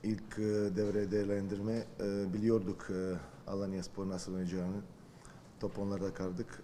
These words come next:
E, biz de hazırladık. Merkeze kapatmak, hızlı hücuma, e, gitmek, e, geçişlerde. İlk devrede iyi de yaptık. Pozisyon da yakaladık.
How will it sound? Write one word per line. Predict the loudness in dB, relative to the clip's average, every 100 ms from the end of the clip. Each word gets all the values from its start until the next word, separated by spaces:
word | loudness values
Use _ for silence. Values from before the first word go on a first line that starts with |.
| -4
E, | -2 0 0
biz | 0 2
de |
hazırladık. | 2 2 0 0 -2 -2
Merkeze | 0 2 0 0 -2
kapatmak, | -2 -4 -4 -2 -4 -4 -12 -12 -10 -2
hızlı | 0 2 2 2
hücuma, | 0 0 0
e, | 0 -4 -2 0 0 2 2 2 0 -2 -4 -10 -8 -4
gitmek, | -4 0 0 0 -6
e, | -2 0
geçişlerde. | 0 0 0 2 2 2 -2 -2 -14 -16 -14 -14 -14 -16 -18 -18 -18 -18 -18 -4
İlk | 0 2 6
devrede | 6 6 6 6 6 4 -2 -8 -8 0
iyi | 2 4
de |
yaptık. | 4 2 -2 -2 -2 -4 -10 -12 -14 -18 -18 -2
Pozisyon | 0 2 2 4
da | 4
yakaladık. | 4 2 -2 -2 -2 -4 -8